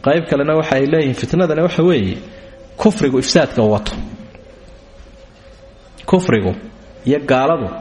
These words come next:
ifsa-, fitnada ay wataan oo dadka ay ka fitnaynayaan, xorriyadda ay u leeyihiin caqiidadooda iyo cibaadadooda iyo dacwadooda.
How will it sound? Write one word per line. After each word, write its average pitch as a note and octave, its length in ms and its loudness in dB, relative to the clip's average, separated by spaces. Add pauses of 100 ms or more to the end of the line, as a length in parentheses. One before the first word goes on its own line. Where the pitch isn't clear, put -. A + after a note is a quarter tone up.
(760)
ifsa-, - 400 0
fitnada D#3+ 480 0
ay A#2 120 -2
wataan A2+ 380 0 (220)
oo A#2+ 80 2
dadka E3 320 0
ay A#2 120 2
ka E3 140 -2
fitnaynayaan, C3 760 0 (840)
xorriyadda D3+ 600 2
ay B2 140 2
u F3+ 100 4
leeyihiin C#3 500 0 (520)
caqiidadooda B2 800 0 (160)
iyo C3 180 2
cibaadadooda B2+ 800 0 (140)
iyo C#3 200 2 (100)
dacwadooda. B2 640 0